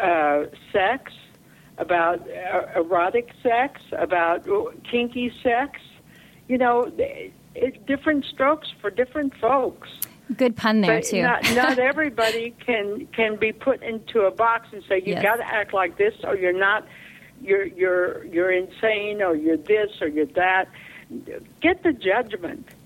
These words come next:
Speaker 1: out.
Speaker 2: Yes.
Speaker 1: And don't, you know, believe in the person's integrity to choose what they like. It, there's nothing wrong with any of it.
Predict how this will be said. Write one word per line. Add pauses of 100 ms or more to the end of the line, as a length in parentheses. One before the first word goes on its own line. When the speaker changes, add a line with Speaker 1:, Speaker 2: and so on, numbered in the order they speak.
(200)
Speaker 1:
out. (300)
Speaker 2:
Yes.
Speaker 1:
And
don't, (340)
you
know, (800)
believe
in (240)
the
person's (400)
integrity (1080)
to (180)
choose
what
they (220)
like.
It,
there's
nothing
wrong
with
any
of
it.